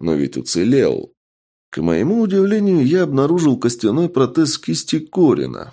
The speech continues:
Похоже, он как раз был зачарован на противостояние пламени. Кроме этого, удалось обнаружить несколько безделушек баронессы,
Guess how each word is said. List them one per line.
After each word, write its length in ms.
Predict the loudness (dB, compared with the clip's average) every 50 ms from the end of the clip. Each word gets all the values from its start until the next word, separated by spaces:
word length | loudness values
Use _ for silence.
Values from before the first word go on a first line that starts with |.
| _ _
Похоже, 440 | -10 -8 -4 -2 0 0 2 2 0
он 180 | 0 0 0
как 240 | 0 0 0 0 0
раз 220 | -2 -2 -2 -2
был 180 | 0 0 0 0
зачарован 580 | 0 -2 -2 0 0 0 0 0 0 -2 -2 -4
на 120 | -4 -4
противостояние 880 | -4 -6 -6 -4 -2 -4 -4 -2 -2 -2 0 0 0 0 -2 -4 -4 -6
пламени. 760 | -4 -2 0 2 2 2 0 -2 -6 -8 -8 -8 -10 -10 -12 -14 -16 -18 _ _ _ _ _ _ _ _ _ _
Кроме 480 | -8 -4 -2 0 2 2 2 2 2 2
этого, 340 | 2 2 2 2 2 4 4
удалось 440 | 4 4 4 4 4 2 2 2 0
обнаружить 680 | -2 0 0 0 2 2 2 0 0 -2 -4 -4 -4
несколько 440 | -4 -4 -2 -2 -4 -4 -2 -2 -2
безделушек 720 | 0 -2 -2 0 2 2 2 2 0 -2 -2 -4 -6 -6
баронессы, 1120 | -4 -2 0 0 2 2 2 2 0 0 0 -2 -4 -6 -8 -8 -8 -10 -12 -14 -16 -18